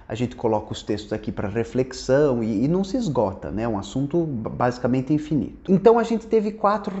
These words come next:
reflexões aqui. A gente começou falando um pouco sobre gênero e imaginação política através da literatura. Depois a gente falou sobre gênero como um sistema de dominação, né? Pensamos na dialética senhor-escravo pra pensar gênero.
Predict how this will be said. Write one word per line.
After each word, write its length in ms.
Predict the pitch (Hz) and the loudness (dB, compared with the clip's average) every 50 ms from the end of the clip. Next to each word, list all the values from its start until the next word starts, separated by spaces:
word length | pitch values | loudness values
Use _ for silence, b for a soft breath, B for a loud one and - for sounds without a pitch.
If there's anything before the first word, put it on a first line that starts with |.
| 196 | -2
reflexões 760 | 202 208 202 - 190 190 180 185 - - - 156 160 160 156 | -2 -2 -2 0 0 0 0 0 -4 -4 0 0 0 2 0
aqui. 340 | 160 156 156 - 101 85 80 - - - | -2 -4 -4 -4 -8 -8 -8 -10 -8 -6
A 60 | - 117 | -2 0
gente 180 | 135 131 - | 0 0 0
começou 460 | - 147 139 139 131 127 - - 160 | 2 4 4 4 4 2 2 2 2
falando 420 | 151 156 151 135 127 131 131 131 127 | 2 4 4 4 4 4 2 2 0
um 60 | 120 | 0
pouco 280 | 123 - 123 113 - - | 0 0 0 0 0 -4
sobre 380 | - - 117 101 104 110 101 B B B B B | -2 -2 0 0 0 -2 -4 B B B B B
gênero 640 | 113 110 110 113 147 156 180 190 190 180 151 143 135 | -6 -4 0 4 4 6 6 4 4 2 2 2 2
e 80 | 131 | 0
imaginação 680 | 127 131 127 117 117 110 117 113 113 107 - - 117 104 | 0 0 0 -2 -2 -2 -4 -4 -4 -6 -6 -6 -6 -6
política 640 | 98 - 113 104 104 123 151 190 190 - - - - | -6 -6 -6 -4 -2 0 0 0 0 -2 -6 -6 -6
através 420 | 107 - - 101 90 110 107 101 113 | -6 -2 -2 -2 0 0 0 0 0
da 80 | 113 | -2
literatura. 840 | 104 104 - - 135 135 147 180 - - 190 185 190 196 214 214 214 - - - | -2 -2 0 2 4 4 4 2 2 0 0 2 2 2 0 -2 -4 -8 -8 0
Depois 440 | 139 143 175 170 190 202 202 196 202 | 4 4 6 6 8 6 6 6 4
a 40 | |
gente 240 | 175 170 180 175 - | 0 0 0 -2 -2
falou 320 | - - 170 147 135 120 120 | 0 0 2 4 4 2 2
sobre 300 | - - 117 107 117 120 | 0 -2 -4 -2 -4 -6
gênero 560 | 113 113 113 131 147 147 127 117 107 101 107 | -6 -2 2 4 4 6 4 2 0 0 -2
como 260 | - 139 127 120 123 | 0 0 2 2 2
um 80 | 120 117 | 0 0
sistema 480 | - - 120 - - 131 120 117 113 | -2 -8 -8 -4 0 0 2 2 0
de 120 | 113 113 107 | -2 -2 0
dominação, 840 | 101 117 113 123 123 131 127 - - - - 190 208 240 240 214 B B B B B B B - | 0 2 2 2 2 0 0 -4 -2 4 4 6 6 4 2 -2 B B B B B B B 0
né? 120 | 127 139 | 2 2
Pensamos 540 | 139 - 143 123 123 - - 139 131 131 120 | 2 2 2 0 0 0 2 2 2 2 0
na 140 | 127 123 117 | 0 0 0
dialética 640 | 104 127 120 107 113 117 117 117 - - - 117 | 2 2 2 4 4 2 2 0 -2 -6 -6 -6
senhor-escravo 960 | 110 - - 113 104 104 101 110 101 - - - 120 110 101 104 98 - 95 92 | -4 -4 -4 -2 -2 0 -2 -2 -4 -6 -6 -4 -2 0 0 -2 -2 -4 -6 -4
pra 160 | - 117 107 | -2 -2 0
pensar 400 | - 120 104 101 - - 98 104 | 0 -2 -4 -4 -2 -4 -2 -2
gênero. 500 | 101 110 135 139 151 180 202 220 240 | 0 2 4 4 4 4 2 -2 -2